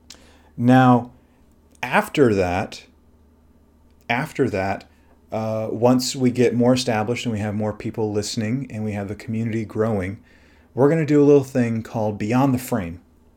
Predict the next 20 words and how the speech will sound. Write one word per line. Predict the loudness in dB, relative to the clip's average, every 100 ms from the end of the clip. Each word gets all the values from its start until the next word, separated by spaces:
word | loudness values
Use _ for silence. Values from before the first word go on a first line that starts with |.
| _ _ _ _ _ _ _ _ -4
And | -2 -2 -4 -6 -8
with, | -2 -2 -2 -12 -16
with | -2 0 0
that, | 0 0 0 -6 _ _ _ _
this | -4 -2 2
will | 2
be | 2
your | 2 4 4
opportunity | 4 0 -2 -2 0 0 0 -2 -6
to | -10 -6 -4 -6 -8
share | -6 -2
your | 0 -2
thoughts, | -4 -6 -6 -10 -16 -16 _ _ _ _ _
um, | -8 -6 -6 -8 -8 -8
or | -6
your | -4 -4
questions | -6 -4 -4 -4 -8 -8 -8
that | -10 -12
you | -14
have, | -12 -10 -8 -10